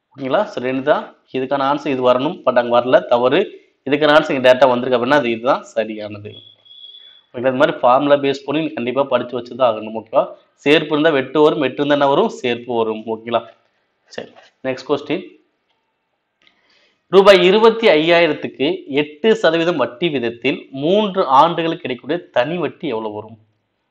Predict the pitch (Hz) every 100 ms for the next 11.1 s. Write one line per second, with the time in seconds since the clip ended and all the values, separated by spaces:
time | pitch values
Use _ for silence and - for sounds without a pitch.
0 | _ - 117 117 131 127 135 147 117 -
1 | 113 123 120 117 - 143 143 135 135 127
2 | 131 127 175 170 117 - 147 143 147 131
3 | 127 127 - 185 - - _ - 147 143
4 | 170 175 160 160 185 175 165 - 143 151
5 | - 127 139 180 160 131 147 135 117 120
6 | 113 113 104 104 104 _ _ _ _ _
7 | 175 175 165 190 180 185 - 156 156 139
8 | 147 143 147 143 143 156 147 143 170 208
9 | - _ _ - 127 - 160 156 147 143
10 | 151 131 135 131 123 135 127 107 107 107
11 | 107